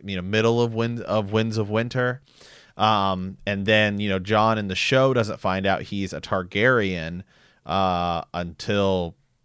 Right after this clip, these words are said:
season eight, right? He does, he does, he does, he himself does not know he's a Targaryen. Other people have figured it out.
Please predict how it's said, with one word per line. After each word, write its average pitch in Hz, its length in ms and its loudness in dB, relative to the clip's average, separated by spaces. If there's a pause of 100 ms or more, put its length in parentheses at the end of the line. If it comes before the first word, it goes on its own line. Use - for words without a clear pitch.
(380)
season 113 320 0
eight, 151 300 4 (280)
right? 101 240 4
He 110 140 -2
does, 113 160 4
he 104 140 0
does, 110 160 4
he 107 180 -2
does, 110 180 4
he 117 180 -2
himself 113 420 0
does 101 180 -2
not 92 180 -2
know 104 280 -2
he's 98 200 -6
a 95 60 -10
Targaryen. 90 540 -4
Other 107 200 -2
people 95 280 -10
have 82 100 -8
figured 90 340 -8
it 92 120 -2
out. 110 340 6